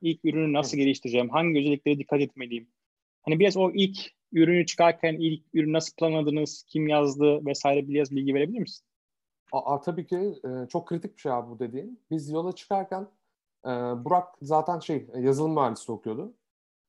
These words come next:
Speaker 1: Hı.
Speaker 2: E, ben de, e, Global Zone'a kadar üç dört farklı startupta product management yapmıştım.
Speaker 1: Hı, süper.
Speaker 2: E, ben dedim ki Burak'a, Burak, ya oturduk biz gecelere kadar Burak'ın evinde bir küçük bir tahtanın başında çalışıyorduk. E,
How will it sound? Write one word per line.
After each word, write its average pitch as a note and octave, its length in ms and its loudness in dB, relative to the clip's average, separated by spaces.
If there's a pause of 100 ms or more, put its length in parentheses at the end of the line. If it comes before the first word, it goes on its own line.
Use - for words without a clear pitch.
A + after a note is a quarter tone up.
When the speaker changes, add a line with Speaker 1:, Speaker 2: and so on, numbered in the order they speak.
Speaker 1:
Hı. B2+ 60 -2
Speaker 2:
E, A#2 240 -6
ben D3+ 260 2
de, E3 100 2
e, C3 300 -8 (320)
Global D3 420 2
Zone'a D#3 260 2
kadar F3 380 0
üç C3+ 160 -6
dört E3 180 4
farklı D3+ 280 2
startupta D#3 500 -4
product D#3+ 340 4
management G#2 360 -6
yapmıştım. G#3+ 440 -10 (360)
Speaker 1:
Hı, E3+ 60 -10 (260)
süper. C3 220 -6
Speaker 2:
E, A#2 680 -6 (300)
ben F3 300 4
dedim G#3 220 8
ki F3 140 2
Burak'a, C#3+ 480 4
Burak, D#3 320 2
ya C3+ 140 2
oturduk E3 420 2
biz C3 180 -8 (180)
gecelere D#3 680 2
kadar D#3+ 320 2
Burak'ın D3 280 6
evinde C#3+ 400 2
bir C#3 200 -6
küçük - 300 -8
bir C3 60 -6
tahtanın C#3 420 -2
başında C#3 520 -2 (340)
çalışıyorduk. D3+ 640 2 (480)
E, C3 40 -4